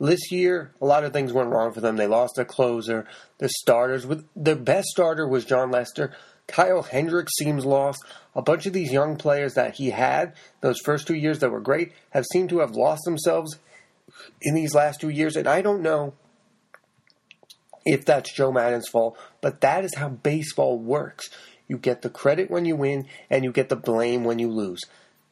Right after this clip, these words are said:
L-, think of these names that have underperformed the last two years with Maddon.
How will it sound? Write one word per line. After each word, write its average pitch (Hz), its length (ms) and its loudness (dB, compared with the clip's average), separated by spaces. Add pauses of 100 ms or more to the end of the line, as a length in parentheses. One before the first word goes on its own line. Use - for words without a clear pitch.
L-, 151 260 -2
think 208 280 2
of 190 100 -2
these 175 180 0
names 139 360 0
that 123 100 4
have 120 80 0
underperformed 120 720 -2
the 104 60 0
last 101 280 0
two 139 140 -6
years 110 340 -4
with 107 140 -6
Maddon. 101 380 -4